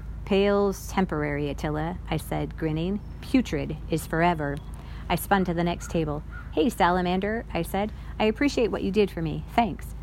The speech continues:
She smiled and bobbed her head. "Breakfast is on the house," I told her. I slid the ice water across the table to her. "And Dale sent this over for you,"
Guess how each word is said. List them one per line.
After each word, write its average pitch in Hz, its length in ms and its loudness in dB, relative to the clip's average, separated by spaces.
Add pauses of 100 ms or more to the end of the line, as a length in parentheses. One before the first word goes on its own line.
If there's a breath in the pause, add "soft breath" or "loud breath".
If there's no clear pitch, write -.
(160)
She - 160 0
smiled 175 400 2
and 151 120 -2
bobbed 160 260 2
her 170 100 0
head. 156 320 -2 (240)
"Breakfast 190 340 2
is 180 140 0
on 185 160 4
the 196 80 2
house," 147 400 -2 (340 loud breath)
I 160 80 -2
told 151 280 -4
her. 170 180 -2 (180)
I 165 40 2
slid 196 280 0
the - 120 2
ice 180 200 0
water 165 240 2
across 170 320 0
the - 120 -2
table 170 280 -2
to 165 120 -4
her. 147 260 -2 (380 loud breath)
"And 165 200 4
Dale 170 380 2
sent 160 220 -2
this 165 180 -2
over 156 240 0
for 151 140 -4
you," 151 400 2